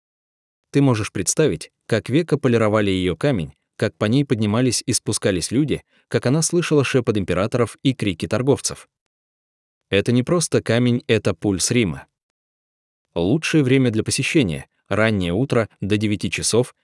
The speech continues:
или поздний вечер после девятнадцати часов.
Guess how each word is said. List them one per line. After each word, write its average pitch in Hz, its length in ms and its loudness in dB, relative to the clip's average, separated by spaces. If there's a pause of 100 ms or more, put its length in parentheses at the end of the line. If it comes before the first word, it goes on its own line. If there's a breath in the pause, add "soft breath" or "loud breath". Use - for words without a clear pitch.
(160)
или 165 240 2
поздний 117 400 2
вечер 117 380 -2 (140)
после 147 320 2
девятнадцати 107 600 -2
часов. - 480 -4